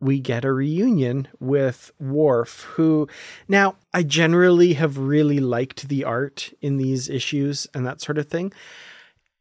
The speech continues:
In this issue, I would not have known that was Worf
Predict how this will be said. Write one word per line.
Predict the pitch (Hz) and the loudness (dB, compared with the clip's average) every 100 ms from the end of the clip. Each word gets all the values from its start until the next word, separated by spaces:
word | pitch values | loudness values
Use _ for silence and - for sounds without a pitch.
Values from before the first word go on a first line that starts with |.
| _ | _
In | 185 180 170 143 | 2 4 2 -2
this | 151 160 196 - - - - | -2 0 0 -2 -4 -4 -2
issue, | 139 147 - 285 294 | -2 -2 0 0 0
I | - 185 247 | -2 -4 -2
would | 254 | -4
not | - 160 160 160 160 | -2 0 0 -2 0
have | 160 147 | -2 0
known | 135 135 135 | 0 0 0
that | 131 | -2
was | 131 117 | -4 -6
Worf | 131 131 113 - - - | -10 -6 -6 -8 -18 -20